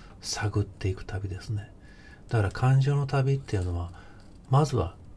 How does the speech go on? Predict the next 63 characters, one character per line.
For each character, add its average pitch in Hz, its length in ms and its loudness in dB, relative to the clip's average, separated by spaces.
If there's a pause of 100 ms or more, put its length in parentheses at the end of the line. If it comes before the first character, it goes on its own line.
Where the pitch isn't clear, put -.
(300)
感 131 320 4
情 131 140 4
に 120 120 2
煽 117 220 2
ら 123 80 2
れ 113 100 2
て - 120 -6
始 92 240 -6
ま 90 140 -4
る 90 80 -4
ん 90 60 -8
だ 92 100 -10
け - 100 -8
ど、 92 140 -10 (440)
最 135 280 2
終 139 180 0
的 131 180 0
に 123 140 2
そ 123 200 2
の 127 120 4
旅 123 260 2
は 101 120 2
ど 101 160 2
こ 101 120 2
で 90 60 -2
終 85 100 -2
わ 87 100 -4
る 104 80 -6
か 95 140 -6
っ - 40 -10
て - 160 -10
い 107 40 -6
う - 100 -10
と、 110 160 -2 (380)
そ - 200 -2
の 117 120 2
感 117 340 0
情 113 220 2
が 120 220 -2 (340)
休 101 320 -2
ま 110 120 2
る 90 100 -4
と - 120 -12
こ - 100 -18
ろ。 - 20 - (600)
そ - 140 -2
の 107 100 4
感 104 280 0
情 95 200 -2
が 101 180 -2
落 - 100 -14
ち - 120 -12
着 - 160 -18
く 110 80 -8
と 110 140 -6
こ 110 100 -2
ろ 104 100 0
な 90 80 -2
ん - 120 -12
で - 80 -18
す - 40 -18
よ - 120 -14
ね。 104 180 -6